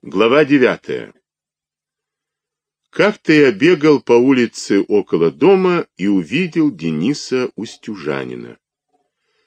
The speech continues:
Я подскочил к нему. Он взял меня на руки и легко подбросил вверх. Спросил, дома ли отец, и направился в избу.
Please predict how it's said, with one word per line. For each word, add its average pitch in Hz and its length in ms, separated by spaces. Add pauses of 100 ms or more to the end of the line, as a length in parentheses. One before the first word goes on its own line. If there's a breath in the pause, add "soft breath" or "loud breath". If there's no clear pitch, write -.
(160)
Я 104 220
подскочил - 680
к - 120
нему. 62 260 (840)
Он 113 220
взял 120 280
меня 117 340
на 151 220
руки 76 560
и 95 100
легко 107 400
подбросил 98 720
вверх. 69 560 (600)
Спросил, 110 500
дома 98 300
ли 87 100
отец, 135 640 (380)
и 87 80
направился 104 720
в 98 100
избу. 120 380